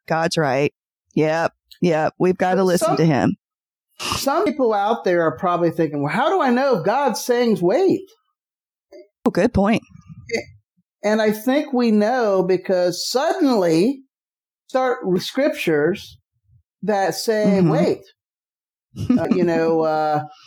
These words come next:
Speaker 2: uh, you know, w-, you know, maybe it was like s-,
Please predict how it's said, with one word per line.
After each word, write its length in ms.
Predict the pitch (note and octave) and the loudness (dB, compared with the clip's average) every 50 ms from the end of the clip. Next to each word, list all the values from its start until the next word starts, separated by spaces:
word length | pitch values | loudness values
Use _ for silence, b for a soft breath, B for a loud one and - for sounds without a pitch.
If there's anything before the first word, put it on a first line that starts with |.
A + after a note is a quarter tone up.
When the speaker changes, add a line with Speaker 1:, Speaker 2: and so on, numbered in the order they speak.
| B B B B B B - | B B B B B B -8
Speaker 2:
uh, 280 | D#3+ - - - - C#3+ C3+ - - C#3+ C#3 - | -4 -4 -2 -2 -2 -4 -6 -6 -12 -14 -14 -6
you 120 | C4 G#3 F#3+ | -2 0 0
know, 240 | F3+ F3 E3+ F3 E3+ | 2 2 0 0 -2
w-, 300 | F3 - F#3 F#3 F3 F3+ G#3+ | -2 -2 0 0 0 0 0
you 100 | F#3+ F3+ | 0 0
know, 80 | F3+ | 2
maybe 320 | F3 G3 G#3 G3+ F#3+ G#3 G3 | 2 2 0 0 0 2 2
it 60 | F#3 | 2
was 180 | F3 F3 E3+ - | 2 0 0 0
like 180 | F3 E3 D#3+ | 0 -2 -2
s-, 120 | D#3 - | -2 -4